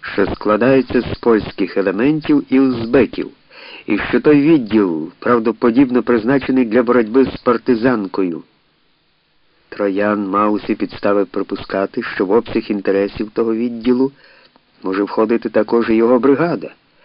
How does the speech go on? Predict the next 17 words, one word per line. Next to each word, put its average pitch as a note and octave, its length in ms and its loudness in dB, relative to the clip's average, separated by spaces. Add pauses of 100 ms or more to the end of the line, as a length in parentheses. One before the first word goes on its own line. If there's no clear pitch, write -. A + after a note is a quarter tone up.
(460)
Але G#2+ 320 4
у F#3 120 0
повідомленні E3+ 680 2
не D#3 100 4
було C#3 240 4
нічого D#3+ 460 2
конкретного. F#2 880 -2 (480)
І E3 80 -2
взагалі, D3 480 2
зв'язки A#2+ 720 2 (1160)
з - 20 -12
німецькими B2 680 4
урядами E3+ 640 6
останнім C#3+ 640 2
часом B2 400 2
значно A2+ 480 0
погіршились, E3 840 0